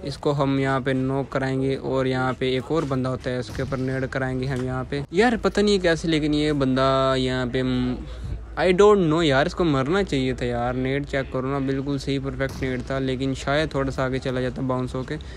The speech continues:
No tension, no worries, इस बंदे को हम यहाँ पे ईजीली मार देंगे। तो यहाँ पे इस बंदे को मारने के बाद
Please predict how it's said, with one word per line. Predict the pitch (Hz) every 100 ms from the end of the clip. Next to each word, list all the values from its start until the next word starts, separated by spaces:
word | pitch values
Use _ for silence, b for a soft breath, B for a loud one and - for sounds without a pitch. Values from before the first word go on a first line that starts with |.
| B B B - -
No | 226
tension, | 214 196 170 170
no | 160 170 160
worries, | 151 151 127
इस | 147 -
बंदे | 135 131
को | 131
हम | 131
यहाँ | 131
पे | 127 139
ईजीली | 131 131 135
मार | 131 127 127 127
देंगे। | 127 127 127 143 135 - - - - -
तो | 135 131 131
यहाँ | 127 139 135
पे | 139
इस | 131
बंदे | 131 131 131
को | 131
मारने | 127 131 131
के | 123
बाद | 127 131 131